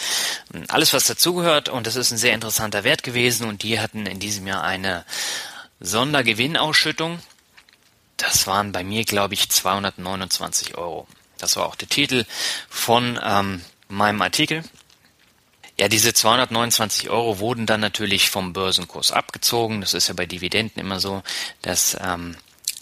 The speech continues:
der, ähm, Dividendenbetrag vom Aktienwert dann abgezogen wird. Das heißt, wenn ich drei Euro Dividende pro Aktie habe, dann werden drei Euro vom einzelnen Aktienwert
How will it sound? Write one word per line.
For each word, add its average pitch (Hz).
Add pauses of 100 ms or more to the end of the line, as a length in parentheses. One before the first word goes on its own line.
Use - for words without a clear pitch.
(540)
der, 87
ähm, 87 (360)
Dividendenbetrag 117 (160)
vom 123 (920)
Aktienwert 104
dann 98
abgezogen 87
wird. 85
Das -
heißt, 104
wenn 104
ich - (180)
drei 104
Euro 98
Dividende 95
pro -
Aktie 82
habe, 117 (600)
dann 87
werden 92
drei 92
Euro 90
vom 107
einzelnen 95
Aktienwert -